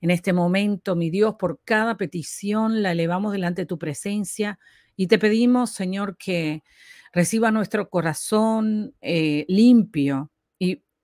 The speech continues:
venimos y perdonamos a nuestros ofensores, a nuestros enemigos, aquellos que nos han hecho la vida imposible, Dios.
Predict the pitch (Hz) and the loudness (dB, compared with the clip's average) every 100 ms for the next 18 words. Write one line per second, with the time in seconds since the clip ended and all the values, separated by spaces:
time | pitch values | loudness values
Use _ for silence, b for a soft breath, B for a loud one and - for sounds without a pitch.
0 | _ _ _ _ _ _ - 226 202 190 | _ _ _ _ _ _ 0 4 6 6
1 | 196 262 - 208 202 180 175 165 220 226 | 6 6 6 2 0 2 2 2 2 2
2 | 170 156 - 156 160 160 - 175 165 - | 0 -2 -4 -8 -8 -8 -10 -10 -10 -10
3 | 170 147 139 143 190 196 196 185 170 135 | -10 -4 -4 -2 0 2 2 0 -4 -2
4 | 143 156 - 135 - _ _ _ _ _ | -2 -2 -8 -10 -12 _ _ _ _ _
5 | _ _ _ _ - 156 151 156 175 165 | _ _ _ _ -6 -2 2 2 2 2
6 | 160 170 - - B B B B 156 170 | 0 -2 -10 -18 B B B B -4 2
7 | 190 220 220 185 165 185 170 190 180 175 | 2 2 0 -4 -4 -4 -4 -4 -6 -4
8 | 175 151 147 170 175 165 170 147 139 - | -4 -4 -4 -4 -4 -6 -8 -8 -8 -12
9 | - 190 143 135 127 131 139 135 - - | -8 -6 -6 -6 -8 -6 -6 -6 -10 -18